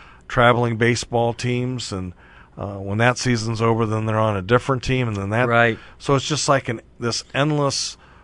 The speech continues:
Speaker 1: uh, litany, if you will, of sports programs, whether it's practice or games. And so by the time we get to Sunday,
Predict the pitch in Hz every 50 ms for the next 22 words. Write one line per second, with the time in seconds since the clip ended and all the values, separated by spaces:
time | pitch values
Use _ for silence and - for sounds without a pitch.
0 | - - - - 117 113 107 107 - - _ _ _ _ _ _ _ _ - -
1 | 120 143 165 - 131 127 117 113 110 - - 110 101 104 107 110 113 120 123 -
2 | - 117 113 110 104 101 98 - - _ - - _ _ - - - - - -
3 | 139 151 165 - - - - - - - _ _ _ _ _ _ _ _ - 131
4 | 127 123 120 123 123 127 135 - - 120 120 117 113 104 98 - - - - 135
5 | 131 135 139 - - 131 - - - 107 98 98 120 139 151 147 123 104 98 104
6 | - - - - - - - - - - - _ _ _ _ 117 117 113 113 113
7 | - - 123 120 120 - - - 143 117 117 117 117 113 131 135 139 135 131 123
8 | 120 127 120 - 104 - - - 175 196 185 131 107 104 110 113